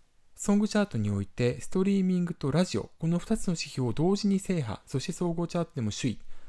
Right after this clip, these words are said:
となったのは、二千二十年以降では、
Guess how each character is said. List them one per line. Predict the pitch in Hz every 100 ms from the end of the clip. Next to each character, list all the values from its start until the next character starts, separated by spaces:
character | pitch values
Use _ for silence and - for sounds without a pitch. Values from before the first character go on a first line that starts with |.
| -
と | 143
な | 139
っ | -
た | 110
の | 101
は、 | 117 120 - - -
二 | 131
千 | - 196 143 69
二 | 113
十 | 110 175
年 | 180 175 202
以 | 170
降 | - 131 110
で | 110
は、 | 131 143